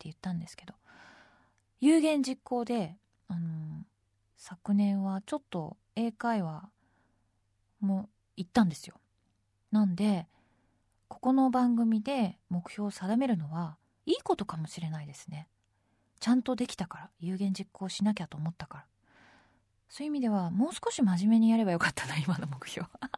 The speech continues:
<laughs> と思いますけど、もう言ったからにはちょっと、ドラムやんなきゃな、佐野さんに連絡しよう、みたいな。忙しくて、あの、構ってくれないかもしれないですけど、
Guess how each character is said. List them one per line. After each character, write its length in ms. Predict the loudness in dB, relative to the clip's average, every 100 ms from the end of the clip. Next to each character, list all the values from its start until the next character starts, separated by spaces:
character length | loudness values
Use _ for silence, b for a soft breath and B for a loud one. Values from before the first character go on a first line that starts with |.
| -10 -12
<laughs> 460 | -6 4 6 4 6
と 120 | 6
思 120 | 6
い 40 |
ま 100 | 4
す 60 | 2
け 80 | -2
ど、 100 | B B B
も 100 | 4
う 20 |
言 100 | 4
っ 20 | 6
た 160 | 6
か 80 | 6
ら 80 | 6
に 100 | 4
は 80 | 2
ち 80 | 0
ょ 20 |
っ 20 |
と、 180 | -4 -6 B B B B _ _
ド 100 | 6
ラ 120 | 8
ム 120 | 10 8
や 120 | 8
ん 60 |
な 120 | 6 4
き 80 |
ゃ 60 | -2
な、 440 | -2 -2 -2 -4 -6
佐 260 | -14 -8 -4
野 160 | -4
さ 200 | -2 0
ん 40 | 2
に 100 | 2
連 160 | 2
絡 220 | -2 -4
し 100 | -6
よ 100 | -2
う、 20 | -2
み 80 |
た 100 | -4
い 20 | -12
な。 40 | b b b -10
忙 220 | -6 -4
し 80 | -6
く 80 | -10
て、 260 | -14 -14 _
あ 60 | -18
の、 80 | -14
構 200 | -2 -2
っ 40 |
て 100 | -2
く 80 | -2
れ 60 | 0
な 100 | -2
い 60 |
か 80 | -4
も 80 | -10
し 80 | -10
れ 80 |
な 100 | -10
い 60 | -12
で 60 | -14
す 100 | -18
け 80 |
ど、 100 | -20